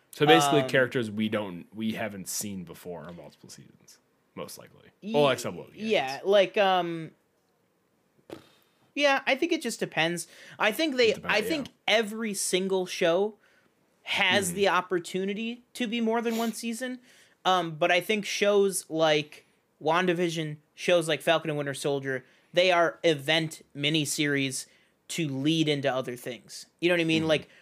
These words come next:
Speaker 2: though, no offense to Loki, no offense to, you know, any, any of the characters. I'm not saying that. I'm just saying when you are told by Kevin Feige on a stage, "We're gonna do WandaVision,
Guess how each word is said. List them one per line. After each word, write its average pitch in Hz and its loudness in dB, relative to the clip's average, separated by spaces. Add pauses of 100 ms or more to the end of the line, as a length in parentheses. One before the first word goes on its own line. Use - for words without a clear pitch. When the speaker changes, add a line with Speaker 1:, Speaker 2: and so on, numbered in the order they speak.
(200)
Speaker 2:
though, 196 2
no 208 2
offense 208 0
to 185 -2
Loki, 156 0
no 151 2
offense 160 0
to, 165 4
you 165 0
know, 160 4
any, 160 0
any 196 2
of 156 0
the 147 -4
characters. 135 -2
I'm 147 0
not 147 -2
saying 165 -2
that. 135 -2
I'm 160 2
just 156 -2
saying 151 2 (720)
when 185 4
you 208 4
are 196 4
told 170 2
by 165 2
Kevin 165 0
Feige 147 2
on 139 0
a 131 -4
stage, 139 2 (420)
"We're 208 4
gonna 330 4
do 349 4
WandaVision, 190 2